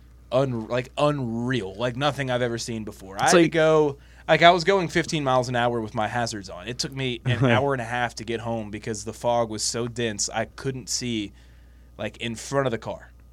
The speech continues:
Speaker 1: Like, I thought for a minute, I was like, "I don't know if I'm gonna be able to get home."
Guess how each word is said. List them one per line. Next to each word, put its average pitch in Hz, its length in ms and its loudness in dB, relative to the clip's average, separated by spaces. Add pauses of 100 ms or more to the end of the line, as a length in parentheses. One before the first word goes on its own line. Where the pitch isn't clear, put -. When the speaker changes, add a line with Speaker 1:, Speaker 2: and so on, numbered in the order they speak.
(840)
Speaker 1:
Like, 139 100 0
I 143 80 6
thought 160 260 8
for 139 120 2
a - 20 -2
minute, 131 220 0
I - 20 2
was 113 120 0
like, 113 200 -4
"I 120 80 0
don't 156 200 0
know 120 180 -2
if 107 100 -8
I'm 113 140 -2
gonna 110 120 -8
be 101 100 -14
able 98 120 -16
to 101 60 -18
get 87 160 -16
home." 82 200 -18